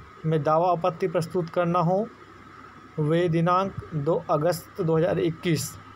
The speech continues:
तक कार्यालय उप संचालक दंतेवाड़ा में स्वयं उपस्थित होकर या, सॉरी, स्वयं उपस्थित होकर साढ़े पाँच बजे तक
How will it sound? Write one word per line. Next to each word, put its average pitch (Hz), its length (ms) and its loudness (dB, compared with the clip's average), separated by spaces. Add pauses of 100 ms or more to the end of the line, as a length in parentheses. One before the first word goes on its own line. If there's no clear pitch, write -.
(580)
तक 170 200 -2
कार्यालय 175 520 2
उप 175 200 0
संचालक 175 680 2 (2250)
दंतेवाड़ा 190 760 2 (340)
में 170 180 2
स्वयं 185 300 0
उपस्थित 180 500 -2
होकर 170 320 0 (2000)
या, 165 480 0 (3000)
सॉरी, 139 140 0
स्वयं 185 240 0
उपस्थित 180 420 -2
होकर 185 180 0
साढ़े 185 280 2
पाँच 180 280 0
बजे 180 180 2
तक 208 180 0